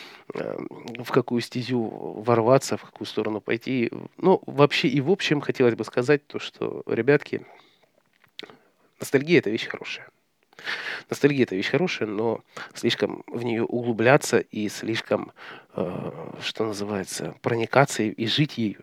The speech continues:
не стоит. Всё, что мы можем сделать с былыми временами, это лишь вспоминать их и лучше вспоминать их, э, приятные, э, скажем так, стороны. Негатив, он и так повсеместно присутствует в нашей жизни, а,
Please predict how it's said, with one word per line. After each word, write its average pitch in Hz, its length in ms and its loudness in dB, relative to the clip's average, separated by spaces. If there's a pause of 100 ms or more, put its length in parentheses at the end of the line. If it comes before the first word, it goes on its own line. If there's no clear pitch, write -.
не 120 140 -6
стоит. - 380 -4 (880)
Всё, - 240 2
что - 140 -4
мы 117 120 0
можем 117 260 -2
сделать 120 340 6
с - 140 -6
былыми 120 360 8
временами, 110 580 2 (400)
это 110 420 0 (120)
лишь 143 420 0
вспоминать 123 540 0
их - 240 -6
и 107 280 -6 (560)
лучше 165 360 2
вспоминать 113 440 -6
их, - 180 -6
э, 107 140 -4 (640)
приятные, - 720 0 (560)
э, - 60 -8
скажем - 280 -6
так, - 220 -8
стороны. 92 580 -2 (400)
Негатив, 151 520 2
он 104 280 -4
и 117 80 0
так - 220 6
повсеместно 120 540 0
присутствует - 520 -4
в 110 40 -2
нашей 113 220 -2
жизни, 104 420 -2
а, 107 460 4